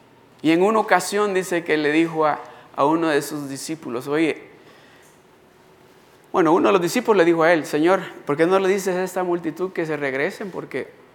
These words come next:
<laughs> ni doscientos denarios de comida va a ser suficiente para darles de comer". Oiga esto, vuelve a decir esto. Le dice Felipe, "Señor,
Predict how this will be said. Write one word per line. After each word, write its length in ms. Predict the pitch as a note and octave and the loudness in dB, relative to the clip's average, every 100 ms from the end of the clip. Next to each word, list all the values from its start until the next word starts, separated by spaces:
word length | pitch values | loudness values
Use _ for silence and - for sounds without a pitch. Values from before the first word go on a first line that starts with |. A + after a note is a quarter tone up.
| _ - - | _ -20 -14
<laughs> 1300 | C3 B2+ G2+ - _ - _ - - - _ _ | -12 -12 -16 -20 _ -20 _ -20 -20 -20 _ _
ni 140 | C#3 C#3+ | -2 0
doscientos 600 | C3 C3 F3 G3+ F#3+ E3 | 0 2 2 2 0 0
denarios 760 | D3+ D#3 F3 D#3+ C3+ - - - - _ _ | 2 4 4 2 -2 -6 -16 -20 -20 _ _
de 160 | B2+ C3 | -4 -2
comida 400 | B2+ C#3 D#3+ C#3 | -2 0 2 4
va 60 | |
a 40 | C3 | 2
ser 140 | C#3+ | 0
suficiente 500 | C#3+ C#3+ B2+ C#3+ D3 | -4 -6 -4 -4 -4
para 200 | D3+ C3 | -2 2
darles 300 | B2+ C#3 C3+ C3 | 2 2 -2 -8
de 80 | |
comer". 260 | B2 A#2+ A2 A2 - - - _ _ _ _ _ _ _ _ _ _ _ _ _ _ _ | -8 -8 -10 -16 -20 -20 -20 _ _ _ _ _ _ _ _ _ _ _ _ _ _ _
Oiga 300 | - F#3+ A3+ | 2 8 10
esto, 300 | A#3 A3+ G3+ G3 | 10 8 0 -2
vuelve 240 | D3 E3+ F#3+ | 2 4 6
a 40 | |
decir 240 | G3 F#3+ | 4 4
esto. 280 | D#3+ C#3 - - - | 2 0 -10 -18 -4
Le 160 | D#3+ | -2
dice 500 | F3 A3+ A3+ G#3+ - - - | 0 0 2 0 -2 -18 -6
Felipe, 520 | F#3 F#3 A3+ A3+ F3 | 0 2 2 0 -2
"Señor, 480 | E3+ F3+ F#3+ A3 B3 | 0 0 2 2 2